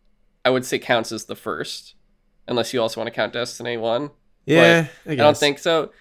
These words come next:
Speaker 1: So Destiny two would
Speaker 2: Feels
Speaker 1: already
Speaker 2: like
Speaker 1: count as
Speaker 2: cheating.
Speaker 1: one of the ten, uh, I would say, for live service games that they have under their belt. And the cool thing here is, you know, this counts all the stuff Bungie is currently working on, but it also helps. It's like,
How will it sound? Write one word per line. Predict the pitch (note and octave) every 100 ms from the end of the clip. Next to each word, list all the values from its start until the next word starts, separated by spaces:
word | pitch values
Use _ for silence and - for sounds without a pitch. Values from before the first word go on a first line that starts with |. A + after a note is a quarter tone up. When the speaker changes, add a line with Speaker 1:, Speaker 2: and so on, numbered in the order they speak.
| _
Speaker 1:
So | - F3+
Destiny | G3+ A3+ F#3+
two | G3+
would | E3+
Speaker 2:
Feels | D3+
Speaker 1:
already | C3
Speaker 2:
like |
Speaker 1:
count | D3+ C3+
as | B2
Speaker 2:
cheating. | A#2+ B2+
Speaker 1:
one | B2+ C3
of | A2
the | A2+
ten, | - G#2+ G#2 - _ _ -
uh, | A2+ G#2+ G2 F#2
I | G2+
would | G#2 -
say, | A2 F2+ - _ _
for | - A2+ G#2 F2+ F#2 -
live | A2+ G#2 G#2
service | - G#2 -
games | G2 E2 -
that | G#2
they | E2+
have | - G#2
under | - -
their | -
belt. | G#3+ F#2 - _ _ _ _ _ _ B2
And | B2+ A#2+ A#2+ A#2
the |
cool | B2+ B3
thing | B3 D#3
here | D3+ C#3
is, | A#2+ B2+ A#2+ A2+ A#2 - -
you | C3+
know, | G#2+ G#2 _ _ _ _ _ _ _ _ _ _ _ -
this | C#3 C#3+ D3+ -
counts | - - C3 C3 B2+ -
all | - C3
the | C3
stuff | C3 C3 B2+
Bungie | A#2+ A#2+ A2+
is | -
currently | - A#2+ G#2
working | - C3 - F#3
on, | G3+ A3+ - _ _ _ _ _ _
but | D#3
it | D3+ -
also | C#3+ C#3+ C#3+ C3+
helps. | C#3 C3+ -
It's | C3 -
like, | C#3